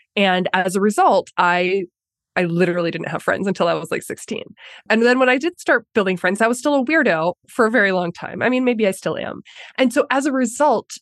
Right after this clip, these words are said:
the notion of appro-, like, getting people's approval, of fitting in to an expectation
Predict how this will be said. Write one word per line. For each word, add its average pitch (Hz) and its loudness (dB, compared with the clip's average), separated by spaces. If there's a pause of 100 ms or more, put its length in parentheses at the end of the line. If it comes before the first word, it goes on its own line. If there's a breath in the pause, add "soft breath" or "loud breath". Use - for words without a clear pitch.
(240)
the 226 4
notion 247 2
of 190 0
appro-, - -6
like, 185 2 (120)
getting 220 2
people's 196 -2
approval, 196 -4 (920)
of 202 -2
fitting 220 2
in 175 0 (400)
to - 0
an 214 2
expectation 185 -2